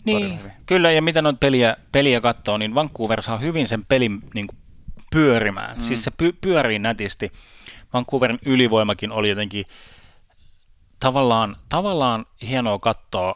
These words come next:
Speaker 1: siis sellaista, niin kuin, ihan kuin Sedinit olisi ollut, niin kuin, py-, pyörittämässä, että syötöt napsuu, kova-, kovat
Speaker 2: Mm.
Speaker 1: syötöt napsuu, niin kuin, kentän poikki, niin kuin, lavasta la-, lava-,
Speaker 2: Mm.
Speaker 1: lapaan. Mut että ei päästä, niin kuin,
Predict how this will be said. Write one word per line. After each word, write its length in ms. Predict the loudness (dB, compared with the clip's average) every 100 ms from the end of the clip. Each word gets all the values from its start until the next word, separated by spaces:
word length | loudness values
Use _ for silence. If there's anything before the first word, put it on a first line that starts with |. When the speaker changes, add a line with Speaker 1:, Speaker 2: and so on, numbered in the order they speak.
| -8
Speaker 1:
siis 260 | -12 -8
sellaista, 360 | -2 -2 -4 -8
niin 100 | -10
kuin, 300 | -10 -10 -14 _ _ _ _ -20 -20 -20 -20 _ _ _ -6
ihan 180 | -2 -2
kuin 100 | -2
Sedinit 500 | -2 -2 -2 -6 -8
olisi 180 | -8 -6
ollut, 200 | -10 -10
niin 160 | -10
kuin, 160 | -12 -16 -18 -20 -20 -16 -6
py-, 160 | -6 2
pyörittämässä, 720 | 4 4 2 -2 -2 -2 -2
että 120 | 0
syötöt 300 | 0 0 -2
napsuu, 520 | 0 -2 -2 -4 -6 2
kova-, 260 | 4 4 0
kovat 280 | 0 2 2
Speaker 2:
Mm. 40 | 2
Speaker 1:
syötöt 340 | 0 0 0
napsuu, 360 | -2 -2 -4 -4
niin 180 | -6 -6
kuin, 180 | -8 -8 -18 -20 -4
kentän 320 | -2 0 0
poikki, 400 | 0 -2 -4 -8 -10 -20 -12
niin 120 | -8
kuin, 100 | 0
lavasta 360 | 2 2 0 0
la-, 120 | 0 -2 -4
lava-, 380 | 0 2 0
Speaker 2:
Mm. 40 | -2
Speaker 1:
lapaan. 560 | 0 0 0 -2 -4 -6 -10 -20 -20 -20 _
Mut 180 | -6 -4
että 340 | -4 -2 -4 -4 -12 -20 -20 _ _ _ _
ei 140 | -2 0
päästä, 340 | 0 0 -2
niin 200 | -6 -6
kuin, 220 | -10 -12